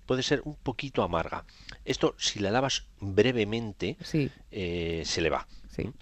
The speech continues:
Speaker 1: Y luego lo, lo escurres bien. Ojo, no me dejarme en remojo, porque hay gente que se toma esto al pie de la letra y dice, "Cuanto más lave, mejor". No,
Speaker 2: No,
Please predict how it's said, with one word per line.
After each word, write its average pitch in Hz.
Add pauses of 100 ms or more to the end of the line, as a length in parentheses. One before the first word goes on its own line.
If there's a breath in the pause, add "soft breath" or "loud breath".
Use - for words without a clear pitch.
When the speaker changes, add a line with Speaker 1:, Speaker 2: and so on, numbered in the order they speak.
(260)
Speaker 1:
Y 80
luego 82
lo, 78
lo 85
escurres 80
bien. 69 (160 soft breath)
Ojo, 104
no 107
me 147
dejarme 127
en 120
remojo, 113
porque 82
hay 92
gente 107
que 95
se 92
toma 107
esto 104
al 69
pie 98
de 95
la 95
letra 101
y -
dice, 87
"Cuanto 90
más 110
lave, 120
mejor". 92
No, 170
Speaker 2:
No, 233